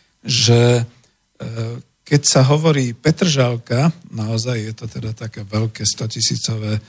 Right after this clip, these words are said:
sídlisko, vlastne mesto v meste, ktoré je spojené s Bratislavou, tuším, piatimi, šiestimi mostami a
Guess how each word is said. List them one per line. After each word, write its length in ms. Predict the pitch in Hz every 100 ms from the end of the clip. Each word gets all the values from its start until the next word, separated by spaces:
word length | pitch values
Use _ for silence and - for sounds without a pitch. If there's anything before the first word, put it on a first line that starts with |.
| _
sídlisko, 720 | - 113 110 110 110 - 113
vlastne 320 | 98 101 -
mesto 400 | 104 107 107 -
v 160 | 98 101
meste, 480 | 107 - - 127 131 - _ _ _ _
ktoré 320 | - 113 113 107
je 160 | -
spojené 320 | - 120 113
s 80 | 113
Bratislavou, 800 | 101 107 110 135 - 113 110 107
tuším, 400 | 110 110 - 104 101
piatimi, 480 | 110 107 110 110 104
šiestimi 480 | - 104 - 113 104
mostami 640 | 98 107 - 120 127 147 - _ _ _ _ _ _ _ _ _ _ _
a 80 | -